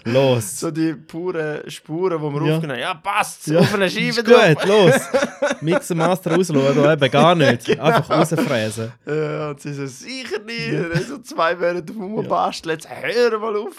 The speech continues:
Speaker 1: <laughs>
Speaker 2: Ja, es, es kommt
Speaker 1: Ja.
Speaker 2: davon, manchmal darf man eben nicht zu fest rumbasteln bei gewissen
Speaker 1: Ja.
Speaker 2: Sachen. Dass so der, äh, ja, aber der, der ursprüngliche Reiz nicht verliert.
Speaker 1: Ja, voll.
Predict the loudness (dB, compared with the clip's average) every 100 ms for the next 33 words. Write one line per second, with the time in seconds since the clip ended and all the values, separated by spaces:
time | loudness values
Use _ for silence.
0 | -12 -10 -8 -8 -8 -8 -14 -12 -4 -2
1 | -2 -8 -4 -4 -4 -6 -4 -2 -2 -2
2 | -2 -4 -8 _ _ -4 -2 -2 -4 -2
3 | -2 -6 -8 -6 -6 -6 -6 -4 -4 -6
4 | -8 -10 -10 -8 -6 -6 -4 -4 -4 -6
5 | -10 -10 -8 -8 -6 -8 -6 -6 -8 -10
6 | _ _ _ _ _ _ _ _ _ _
7 | _ _ _ -20 -20 -18 -18 -20 -20 -10
8 | -6 -4 -2 -2 -4 -6 -4 -4 -2 -2
9 | -2 -4 -4 -6 -10 -18 _ -6 -6 -4
10 | -6 -6 -8 -14 -20 _ _ _ -10 -6
11 | -8 -8 -12 -12